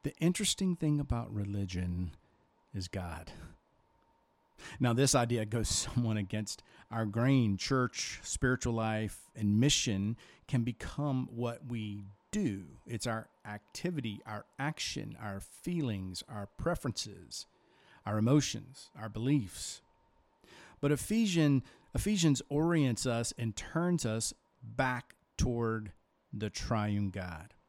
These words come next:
And in the first chapter of the letter, it is God the Father who is at center stage. These verses are, are crammed with all that the Lord has, has done for us. This is this incredibly long sentence,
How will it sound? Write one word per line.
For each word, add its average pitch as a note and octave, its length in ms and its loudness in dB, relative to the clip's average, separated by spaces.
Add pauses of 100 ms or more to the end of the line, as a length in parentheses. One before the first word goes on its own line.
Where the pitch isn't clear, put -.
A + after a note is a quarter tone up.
(340)
And B2+ 100 4
in C3 120 6
the C3 60 6
first F#3+ 320 -2
chapter D3+ 400 0
of A#2 100 -2
the A#2 80 -2
letter, A2+ 420 0 (420)
it C3+ 120 2
is A2+ 140 0
God B2 260 -2
the A2+ 80 -6
Father A2+ 720 -6 (380)
who A#2 160 0
is G#2+ 140 0
at G2+ 200 -2 (440)
center B2 320 0
stage. G#2 640 -2 (640)
These C3 260 4
verses B2+ 540 0
are, G2+ 140 -4 (260)
are A2 80 -4
crammed A#2 720 0
with G#2+ 180 -4
all A#2+ 200 0
that A2+ 160 -4
the A2 80 -4
Lord G#2+ 420 0
has, G#2 240 -4 (120)
has A2+ 180 -2
done B2 260 -2
for G#2 180 -10
us. G2+ 180 -8
This A#2+ 280 -6
is A#2 220 -6
this A#2 240 -6 (260)
incredibly F3 840 -2
long D3+ 280 0
sentence, A#2 580 -2